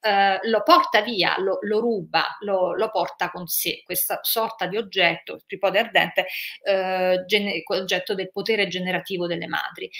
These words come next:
Ecco, la posizione della figlia è molto diversa, la posizione della figlia è quella di por-, di provare matrofobia, terrore, disgusto, è la storia dei romanzi di Ferrante, ma è anche la storia di,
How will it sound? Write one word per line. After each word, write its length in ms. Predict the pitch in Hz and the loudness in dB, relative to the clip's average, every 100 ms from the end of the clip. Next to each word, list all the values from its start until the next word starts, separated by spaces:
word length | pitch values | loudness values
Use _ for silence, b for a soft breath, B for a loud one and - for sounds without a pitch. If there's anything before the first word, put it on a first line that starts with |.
| B | B
Ecco, 400 | - 349 - 214 - | 2 2 2 -2 -2
la 260 | 247 339 | 0 0
posizione 600 | - 277 269 - 349 254 | 0 -4 -4 -2 0 0
della 180 | 226 339 | 0 -2
figlia 320 | - 190 180 | -2 -6 -4
è 40 | 220 | -4
molto 340 | 196 190 208 | -4 -8 -6
diversa, 500 | 196 185 - 165 196 | -4 -2 -2 -2 0
la 80 | 180 | 0
posizione 500 | 196 196 214 - 254 | -2 -6 -2 0 0
della 180 | 208 214 | 0 -4
figlia 240 | - 285 | -2 -2
è 60 | - | -2
quella 200 | 214 190 | 0 0
di 100 | 190 | -2
por-, 220 | 196 185 | -4 -6
di 100 | 196 | -8
provare 460 | 185 196 202 185 180 | -2 2 4 4 2
matrofobia, 1000 | 226 247 180 - 185 185 220 226 269 269 | 0 0 -4 -6 -8 -4 -2 4 4 4
terrore, 640 | 196 170 170 180 175 220 | -6 -6 -4 -4 -2 -2
disgusto, 800 | 208 185 175 170 160 - - 240 | -4 -6 -6 -6 -4 -2 2 2
è 160 | 214 196 | 2 0
la 80 | - | 0
storia 340 | - 208 190 | -2 0 0
dei 100 | 185 | 0
romanzi 420 | 170 180 185 - | -2 -4 -6 -8
di 60 | 180 | -10
Ferrante, 680 | - 302 208 151 165 - 220 B B | -2 0 0 -2 -4 -2 -2 B B
ma 120 | - 254 | 2 4
è 60 | |
anche 300 | 302 262 - | 6 4 0
la 120 | 190 | -2
storia 580 | 226 - 277 285 285 220 | 0 8 8 8 6 4
di, 280 | 185 240 214 | 2 0 0